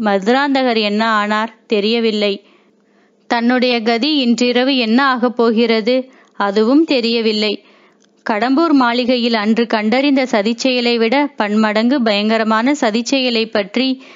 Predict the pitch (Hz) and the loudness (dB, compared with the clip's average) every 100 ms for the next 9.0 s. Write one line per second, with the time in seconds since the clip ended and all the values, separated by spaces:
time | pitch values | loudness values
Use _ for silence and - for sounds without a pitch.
0 | - - 233 220 220 208 220 240 220 233 | -10 0 2 2 2 0 2 2 2 2
1 | 220 226 277 240 240 262 294 254 233 220 | 2 2 2 2 2 0 0 0 -2 0
2 | 226 226 226 226 214 208 208 202 262 277 | 2 2 2 2 2 0 0 0 -2 -4
3 | - 196 208 254 277 247 214 208 190 - | -4 -2 0 0 2 2 0 0 -4 -8
4 | - - - - _ 214 220 247 240 240 | -20 -20 -20 -20 _ -2 0 0 2 2
5 | 254 294 311 233 226 262 285 277 254 226 | 2 0 0 0 2 2 0 2 2 2
6 | 220 208 208 214 202 - - _ - 202 | 0 0 2 0 -2 -10 -20 _ -4 -2
7 | 208 226 269 233 208 214 240 233 226 240 | 0 0 0 0 -2 -2 -4 -2 0 2
8 | 302 277 220 247 247 220 208 240 233 | 0 0 0 0 0 0 -2 0 0